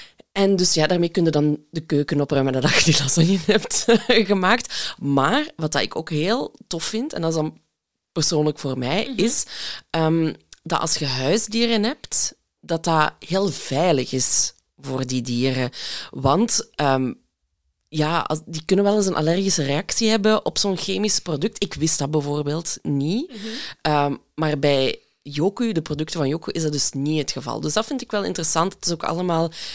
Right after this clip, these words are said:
Speaker 1: eh, ehm, ja, het is goed voor de planeet eigenlijk.
Speaker 2: Weet
Speaker 1: En
Speaker 2: je,
Speaker 1: de dieren.
Speaker 2: en het is goed voor de dieren en dat is zeer goed, want met het, eh, de, het de kostenbatenanalyse van uw drie katten,
Speaker 1: Ja, ja.
Speaker 2: die, eh, meestal hellen naar accidenten,
Speaker 1: <laughs> Dat zal wel
Speaker 2: <laughs> e-,
Speaker 1: zijn.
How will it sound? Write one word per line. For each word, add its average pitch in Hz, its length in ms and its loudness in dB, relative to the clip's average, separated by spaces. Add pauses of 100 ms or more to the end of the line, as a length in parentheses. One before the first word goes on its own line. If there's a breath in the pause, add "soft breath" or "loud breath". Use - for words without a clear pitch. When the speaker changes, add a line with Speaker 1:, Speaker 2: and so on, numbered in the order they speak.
(140 loud breath)
Speaker 1:
eh, 180 320 0 (100)
ehm, 135 400 -6 (280)
ja, 160 200 0
het - 140 -4
is - 120 4
goed 233 240 0
voor 233 160 0
de 208 80 6
planeet 139 600 0
eigenlijk. 143 400 4
Speaker 2:
Weet 220 60 8
Speaker 1:
En - 60 8
Speaker 2:
je, 208 40 6
Speaker 1:
de 175 60 4
dieren. 170 580 2
Speaker 2:
en 269 140 6
het 285 120 6
is 285 220 4
goed 330 280 4
voor 339 160 4
de 269 100 6
dieren 254 280 4
en 233 60 6
dat 233 100 4
is 233 160 0
zeer 233 420 4
goed, 254 200 4
want 262 200 2
met 214 180 2
het, 196 220 2
eh, 190 200 4 (100)
de, 185 220 4
het 214 140 -2 (220)
de 185 220 0
kostenbatenanalyse 294 1160 2
van 214 220 4
uw 254 180 6
drie 202 380 2
katten, 339 400 2 (120)
Speaker 1:
Ja, 170 160 4
ja. 147 80 2
Speaker 2:
die, 240 220 4
eh, - 160 2
meestal 226 600 2
hellen 240 280 6
naar 208 400 2
accidenten, 220 720 4 (100)
Speaker 1:
<laughs> - 100 2
Dat 240 200 4
zal 156 120 6
wel 190 140 10
Speaker 2:
<laughs> - 0 -
e-, - 20 8
Speaker 1:
zijn. 190 280 6